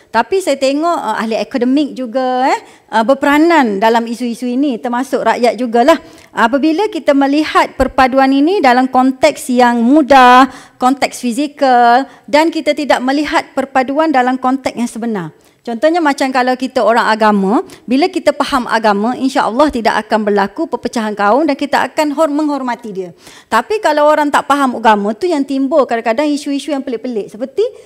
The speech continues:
kalau orang masuk gereja, contohnya macam saya masuk gereja, dia kata, "Eh, kenapa masuk gereja?" Ha, kan? "Kenapa masuk wad?" Ha, macam kita di Kelantan, memang kita ada program-program yang kita kena masuk ke rumah ibadat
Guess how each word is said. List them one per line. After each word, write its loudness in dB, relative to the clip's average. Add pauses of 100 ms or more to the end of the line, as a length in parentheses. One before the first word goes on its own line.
(140)
kalau 4
orang 4
masuk -4
gereja, 0
contohnya -4
macam -8
saya -2
masuk -8
gereja, -2
dia -2
kata, -6
"Eh, -4
kenapa -4
masuk -8
gereja?" -4
Ha, -8
kan? 0 (240)
"Kenapa 0
masuk -2
wad?" 0
Ha, -8
macam -4
kita -2
di 0
Kelantan, 0
memang 2
kita 0
ada -2
program-program -2 (400)
yang 4
kita -4
kena -2
masuk -4
ke -4
rumah -2
ibadat 0